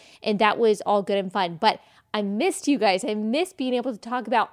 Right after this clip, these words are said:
all of the things that are going on, and there are a lot of things that are going on.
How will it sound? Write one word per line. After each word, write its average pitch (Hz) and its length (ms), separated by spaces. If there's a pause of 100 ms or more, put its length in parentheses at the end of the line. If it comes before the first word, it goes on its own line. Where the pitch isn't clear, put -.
(120)
all 262 260
of 285 80
the 240 140
things 214 240
that 208 100
are 202 100
going 196 360
on, 185 260
and 196 160
there 196 260
are 208 300
a 202 40
lot 185 340
of 196 80
things 190 240
that 185 100
are 185 100
going 190 320
on. 226 280